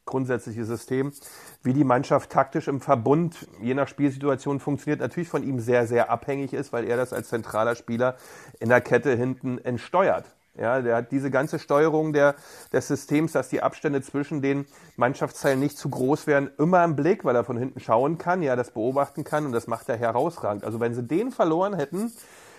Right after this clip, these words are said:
das wäre schon schwierig geworden, zumal er auch immer wieder nachweist, dass was links und rechts neben ihm spielt, eigentlich unerheblich ist, weil er mit allen klarkommt, ja, ob das Jäckel, Baumgartel, sonst wer ist oder Friedrich, wie sie alle hießen,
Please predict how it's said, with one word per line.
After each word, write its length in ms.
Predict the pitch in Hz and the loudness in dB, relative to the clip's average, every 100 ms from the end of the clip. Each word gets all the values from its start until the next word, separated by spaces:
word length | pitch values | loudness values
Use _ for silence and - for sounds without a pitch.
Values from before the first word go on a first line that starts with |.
| _ - | _ -4
das 220 | 120 135 | -2 2
wäre 240 | 147 170 | 2 2
schon 220 | - 170 | 2 -2
schwierig 580 | 156 - 160 208 196 - | -2 -2 0 2 2 2
geworden, 560 | 170 143 175 214 160 165 | -2 4 6 6 4 0
zumal 380 | - 135 143 160 | 2 4 6 6
er 100 | 156 | 4
auch 180 | 151 | 4
immer 240 | 180 226 196 | 4 6 6
wieder 160 | 190 | 4
nachweist, 520 | 170 139 160 175 165 151 | 4 4 2 2 0 -2
dass 220 | 135 - | -4 -12
was 300 | 76 123 127 | -2 -2 0
links 240 | 147 175 175 | -2 -2 -2
und 80 | 143 | 0
rechts 280 | 139 - | -2 -2
neben 320 | 156 180 262 247 | 0 2 2 0
ihm 180 | 170 | -2
spielt, 400 | - - 180 196 | -4 -2 -2 -2
eigentlich 340 | - 147 147 - | -2 -2 -4 0
unerheblich 640 | 196 226 160 135 147 156 | 2 4 2 2 0 -4
ist, 160 | 170 160 | -4 -2
weil 80 | 143 | 0
er 80 | 143 | 0
mit 140 | 147 | 0
allen 300 | 131 147 160 | 0 0 0
klarkommt, 560 | 160 156 185 - 95 104 | 0 0 2 -2 -4 -2
ja, 200 | 117 131 | 0 -2
ob 120 | - | -4
das 160 | 110 | -6
Jäckel, 260 | 120 135 143 | -4 -2 -4
Baumgartel, 640 | 120 120 143 131 135 139 117 | 0 0 2 2 2 -2 -4
sonst 320 | 131 165 - | -6 -6 -4
wer 160 | 110 | -2
ist 140 | 131 139 | 0 -2
oder 160 | 113 | -6
Friedrich, 420 | 107 143 160 139 139 | -4 -6 -4 -6 -8
wie 100 | 151 | -10
sie 120 | 143 | -8
alle 140 | 127 | -8
hießen, 360 | 131 170 156 | -10 -10 -12